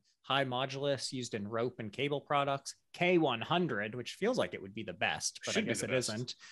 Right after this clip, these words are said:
Speaker 1: Uh, it's the colored version of Kevlar, so I guess that's special. I don't know.
Speaker 2: I think it's
Speaker 1: Kevlar
Speaker 2: yellow.
Speaker 1: Is it? Like that
Speaker 2: I think it's
Speaker 1: nylon
Speaker 2: yellow.
Speaker 1: rope?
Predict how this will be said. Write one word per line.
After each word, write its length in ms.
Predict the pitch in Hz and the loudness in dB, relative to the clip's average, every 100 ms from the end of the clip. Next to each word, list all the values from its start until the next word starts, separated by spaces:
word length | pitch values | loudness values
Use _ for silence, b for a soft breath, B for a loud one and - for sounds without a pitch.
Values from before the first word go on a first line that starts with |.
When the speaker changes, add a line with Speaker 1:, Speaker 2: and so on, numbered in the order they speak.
| B 147 | B 0
Speaker 1:
Uh, 160 | 139 - | 2 2
it's 160 | - | -2
the 100 | - | -4
colored 420 | - 165 135 104 | 0 0 0 -2
version 420 | 123 110 113 107 107 | -4 -4 -4 -4 -6
of 240 | 101 95 | -8 -8
Kevlar, 480 | 117 95 92 73 110 | -8 -6 -6 -6 -6
so 220 | 113 104 | -6 -6
I 80 | 104 | -6
guess 320 | 113 107 - - | -4 -4 -4 -6
that's 260 | 107 - | -8 -2
special. 560 | - - 107 - 127 104 | -4 -2 -4 -4 -6 -8
I 100 | 95 | -10
don't 160 | 101 90 | -10 -10
know. 180 | 101 - 135 | -12 -12 -4
Speaker 2:
I 40 | |
think 160 | 220 165 | 0 2
it's 120 | 147 | 6
Speaker 1:
Kevlar 160 | 156 143 | 6 6
Speaker 2:
yellow. 260 | 101 85 82 _ _ _ _ _ _ _ _ - | 4 -6 -10 _ _ _ _ _ _ _ _ -6
Speaker 1:
Is 140 | 123 | -4
it? 140 | 170 - | -4 -6
Like 160 | 107 | -2
that 120 | 120 | -2
Speaker 2:
I 120 | 117 127 | 0 0
think 80 | 123 | 2
it's 60 | |
Speaker 1:
nylon 180 | 117 120 | 0 0
Speaker 2:
yellow. 120 | 120 | 0
Speaker 1:
rope? 220 | 120 87 | -2 -2